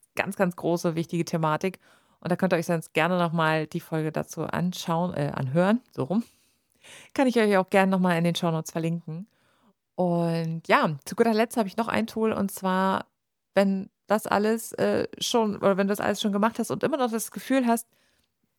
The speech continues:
es, es, es wird nicht so, wie du gern möchtest, und du möchtest aber schneller vorankommen,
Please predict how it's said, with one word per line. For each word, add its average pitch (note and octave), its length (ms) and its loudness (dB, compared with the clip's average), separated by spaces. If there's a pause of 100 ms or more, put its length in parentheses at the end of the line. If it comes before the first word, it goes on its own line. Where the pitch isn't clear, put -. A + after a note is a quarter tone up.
es, F#3+ 160 0
es, - 200 -4
es - 180 -6
wird A#3 180 0
nicht A#3 140 0
so, G#3 260 -2
wie A3 40 -6
du G#3 240 -4 (160)
gern G3+ 200 2
möchtest, A3 420 0
und F#3+ 120 -4
du G3+ 40 0
möchtest C#4 400 0
aber F#3 160 4
schneller D#3+ 320 0
vorankommen, D3+ 680 -2